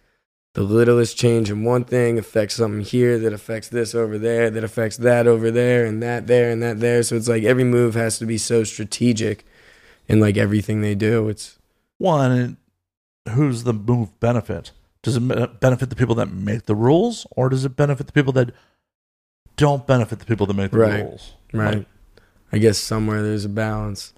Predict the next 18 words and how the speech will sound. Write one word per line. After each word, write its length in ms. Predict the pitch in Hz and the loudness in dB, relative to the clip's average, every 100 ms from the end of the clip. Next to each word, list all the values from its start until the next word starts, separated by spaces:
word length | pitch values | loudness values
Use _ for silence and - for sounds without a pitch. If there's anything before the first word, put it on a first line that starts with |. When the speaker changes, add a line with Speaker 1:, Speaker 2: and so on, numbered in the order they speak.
| _ | _
Speaker 1:
but 320 | 110 107 107 - | -8 -6 -6 -8
Speaker 2:
Nah, 280 | - 143 123 | -2 0 2
not 180 | 123 107 | 0 -2
really. 300 | 87 92 85 - | -2 -6 -8 -10
Speaker 1:
Nah. 420 | 104 76 - 107 - _ _ _ - | -8 -8 -10 -12 -16 _ _ _ -18
Speaker 2:
The 80 | |
poor 200 | - 147 | 0 2
Speaker 1:
Not 60 | 143 | 4
Speaker 2:
get 80 | 147 | 2
Speaker 1:
today. 60 | 110 | 2
Speaker 2:
fucking 160 | 131 135 | 2 2
shit 220 | - 117 | 2 0
on 260 | 104 95 95 - - - | 0 -6 -12 -16 -20 -8
Speaker 1:
Yeah. 460 | 104 101 87 95 107 - _ | -4 -2 -4 -6 -10 -14 _
Speaker 2:
because 320 | - - 110 104 | -10 0 0 2
they 160 | 113 110 | 0 2
can't 340 | 117 113 - | 0 -2 -4
help 440 | - - 123 104 | -14 0 0 0